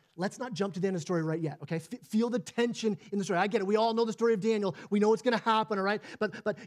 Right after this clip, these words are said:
get what's going on here. Here's Daniel living for God alone, living a righteous life, so much so that they couldn't bring a charge against him, and yet he still ends up in a lion's den.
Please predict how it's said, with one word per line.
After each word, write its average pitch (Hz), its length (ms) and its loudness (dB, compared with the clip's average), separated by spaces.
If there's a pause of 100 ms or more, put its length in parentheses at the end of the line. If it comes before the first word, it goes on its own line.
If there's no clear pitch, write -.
get 240 200 2
what's 247 160 0
going 233 200 2
on 220 160 2
here. 190 120 0
Here's 240 240 -2
Daniel 214 420 0 (140)
living 247 320 0
for 247 180 -2
God 233 320 2
alone, 208 340 0 (160)
living 240 280 0
a 220 80 2
righteous 220 760 0
life, 214 360 -4 (180)
so 311 380 0
much 311 220 0
so 269 300 4
that 254 100 0
they 240 120 4
couldn't 277 360 -4
bring 269 180 -4
a 254 40 -4
charge 247 380 -2
against 233 360 -2
him, 190 120 0 (240)
and 262 200 0
yet 277 340 0 (120)
he 294 420 -4
still 269 400 -4 (160)
ends 233 340 -10
up 202 240 -12 (240)
in 165 100 -14
a 156 60 -12
lion's 139 320 -16
den. - 100 -20